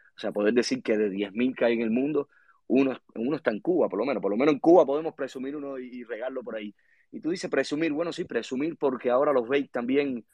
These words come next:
se volvieron una especie de moda esta, pues, de influencer y de deportistas y de, o sea, literalmente se lo han comprado no sé cuántos deportistas de la N F L, de la N B A, eh, cantantes, músicos, o sea,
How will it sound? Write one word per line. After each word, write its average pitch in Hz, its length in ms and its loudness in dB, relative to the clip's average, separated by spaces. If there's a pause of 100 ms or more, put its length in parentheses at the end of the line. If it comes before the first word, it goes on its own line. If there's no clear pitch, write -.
(180)
se 123 100 -8
volvieron 139 280 2
una 139 100 -2
especie 135 320 -2
de 117 80 0
moda 127 280 2
esta, 104 520 -4 (240)
pues, 87 140 -12
de 95 100 -4
influencer 107 680 6
y 101 60 2
de 98 180 0
deportistas 98 760 0
y 107 80 -2
de, 95 120 -2
o - 500 -20
sea, 101 140 -2
literalmente 127 600 2
se 131 100 -4
lo 127 60 0
han 135 60 -4
comprado 131 500 2 (160)
no 120 180 -6
sé 123 160 -8
cuántos 131 380 -6
deportistas 117 500 -4
de 110 80 0
la 110 120 0
N 113 100 -2
F 110 320 0
L, 107 180 0
de 104 120 0
la 107 120 2
N 113 140 -4
B 110 160 0
A, 110 200 -4 (340)
eh, 104 140 0
cantantes, 117 720 -2
músicos, 117 600 2
o - 20 -8
sea, 98 260 0